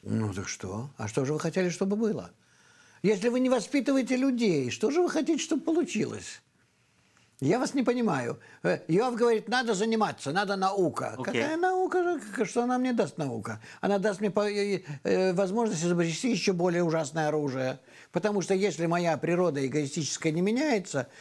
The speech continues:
Speaker 1: то всё, что я изобретаю, будет во вред остальным. И так каждый против другого. Нам единственное, что надо, нам надо воспитывать поколение.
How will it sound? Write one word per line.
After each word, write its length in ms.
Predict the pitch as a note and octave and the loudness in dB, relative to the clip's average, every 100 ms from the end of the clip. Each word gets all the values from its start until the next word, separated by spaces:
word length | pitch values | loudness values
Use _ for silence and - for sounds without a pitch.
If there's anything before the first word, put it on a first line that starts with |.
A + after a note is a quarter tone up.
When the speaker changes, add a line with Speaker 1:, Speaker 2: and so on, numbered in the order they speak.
| - - | -8 0
Speaker 1:
то 120 | F#3+ | 0
всё, 240 | - A3+ | 2 0
что 120 | - | 2
я 180 | F3+ F3+ | 2 2
изобретаю, 480 | D3+ E3+ G3 A#3 A3 | 2 0 0 2 2
будет 240 | G3 G#3+ G#3 | 4 2 2
во 120 | G#3+ | 2
вред 240 | G#3 G#3 | 2 0
остальным. 640 | F#3 D3 F#3 E3 D3+ D3 D3 _ - - | -2 -2 0 0 -2 -4 -10 _ -20 -6
И 60 | F3+ | -2
так 240 | F3+ G#3 | 0 0
каждый 260 | - G#3 F#3 | 0 0 0
против 280 | G3 F3 F3+ | -2 0 0
другого. 540 | E3+ D3+ D3+ C#3 C#3 - _ _ _ _ _ _ _ _ - - - C3+ | 0 0 0 -2 -6 -10 _ _ _ _ _ _ _ _ -20 -20 -10 -2
Нам 260 | E3+ G3 | 0 2
единственное, 680 | G3 E3 F#3 G3+ F3+ A3+ A3 | 0 0 0 0 0 0 0
что 180 | E3+ A3+ | 0 0
надо, 260 | G#3+ F3+ | 2 2
нам 160 | F3 F3 | 2 2
надо 160 | F3+ F#3 | 2 2
воспитывать 720 | F#3 - - G3+ G3+ G3+ - | 0 -2 -2 -2 2 0 0
поколение. 1040 | F3 F#3 F3+ F#3 F3 D3+ A2 F#2+ E2+ - | -2 0 2 2 2 0 -2 -4 -8 -14